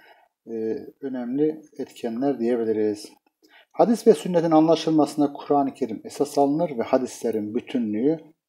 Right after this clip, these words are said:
daima gözetilir. Kıymetli arkadaşlar, hadis ve sünnetin anlaşılmasına Kur'an-ı Kerim'in esas alınması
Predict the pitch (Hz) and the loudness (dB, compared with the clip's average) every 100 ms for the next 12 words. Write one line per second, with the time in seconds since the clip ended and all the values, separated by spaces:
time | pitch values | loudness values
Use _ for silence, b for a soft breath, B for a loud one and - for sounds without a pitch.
0 | - 123 98 110 160 156 - 104 95 - | -2 0 0 -2 -4 -4 -8 -8 -8 -8
1 | 82 - - _ _ _ _ _ _ _ | -12 -12 -16 _ _ _ _ _ _ _
2 | _ _ _ b b b b b _ 202 | _ _ _ b b b b b _ 2
3 | 220 208 190 160 139 127 - 104 - - | 4 4 4 8 8 8 0 -2 -2 4
4 | 175 202 - 143 - 170 143 147 147 143 | 4 4 4 2 4 2 4 4 2 2
5 | 135 139 127 113 - 139 - 147 139 131 | 2 2 0 0 -2 -4 -4 0 2 2
6 | - 110 127 147 135 - 135 - 110 104 | 0 -2 0 -2 -2 -2 -2 0 -2 0
7 | 101 101 - 151 160 - | -4 -8 0 0 0 -8